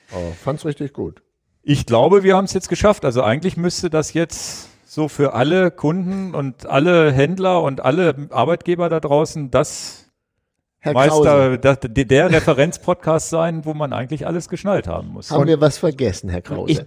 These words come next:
Speaker 3: ich glaube nicht, und das wollte ich gerade sagen. Äh, und wenn doch, also meine E-Mail ist auch auf der Website.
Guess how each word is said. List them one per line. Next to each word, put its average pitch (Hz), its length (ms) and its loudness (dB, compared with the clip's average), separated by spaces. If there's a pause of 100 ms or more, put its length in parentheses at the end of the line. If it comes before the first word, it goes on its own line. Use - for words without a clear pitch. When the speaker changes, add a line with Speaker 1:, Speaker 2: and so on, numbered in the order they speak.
Speaker 3:
ich 147 160 -2
glaube 147 280 2
nicht, 180 180 -2
und 131 60 -2
das 120 120 -6
wollte 139 120 0
ich 135 80 -8
gerade 127 200 -2
sagen. 135 360 -2
Äh, 147 180 2
und 143 320 -2
wenn 143 220 0
doch, 143 320 0
also 135 240 -4
meine 139 240 -2
E-Mail 151 380 -6
ist 143 120 -6
auch 143 140 -8
auf 135 160 0
der 123 120 0
Website. 190 420 0